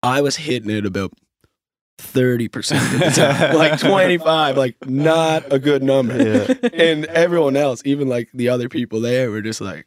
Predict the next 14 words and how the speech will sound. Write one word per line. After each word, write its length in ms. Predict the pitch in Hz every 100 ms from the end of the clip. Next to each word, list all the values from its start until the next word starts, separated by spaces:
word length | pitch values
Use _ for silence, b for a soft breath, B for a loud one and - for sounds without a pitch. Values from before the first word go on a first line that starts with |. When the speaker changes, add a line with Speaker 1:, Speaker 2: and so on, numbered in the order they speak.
| -
Speaker 1:
you 120 | 143
know, 140 | 123 110
e-, 140 | - - _ _ -
even 360 | 156 135 120
they 240 | 117 127 131
started 300 | - 120 113
getting 220 | 120 -
to 60 | 117
the 80 | 110
point 300 | 120 113 107
of 120 | 110
being 200 | 113 107
like, 80 | 98
"Oh." 380 | 104 92 -